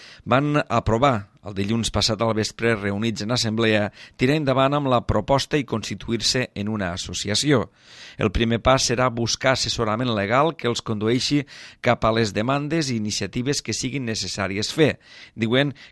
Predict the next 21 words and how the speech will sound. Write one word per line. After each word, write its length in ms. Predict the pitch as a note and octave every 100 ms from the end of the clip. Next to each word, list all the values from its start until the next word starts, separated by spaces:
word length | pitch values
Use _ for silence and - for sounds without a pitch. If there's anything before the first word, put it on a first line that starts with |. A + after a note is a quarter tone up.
| -
que 100 | A2+
no 80 |
es 140 | B2 -
quedaran 400 | B2+ A#2+ B2 B2+
de 80 | B2
braços 400 | A#2 A#2 - -
creuats 480 | - A2+ C3+ C#3+ G#2+
i 80 |
que 80 | A2
volen 380 | G#2 A#2+ C3 A2+
recuperar 640 | G2+ G2+ C#3+ A#2 A2+ A2 - - -
el 160 | F#2 F2
que 80 | G2+
és 80 | G2+
seu, 300 | C3 B2 G#2+ - - -
van 240 | G#2+ A#2+
explicar 460 | A#2 - G#2 F#2+ A2
els 100 | -
portaveus 720 | A2+ G2+ G2+ A#2+ A#2+ G2+ -
dels 340 | E2+ G2 A2+ G2
veïns 400 | G#2 G#2+ G#2+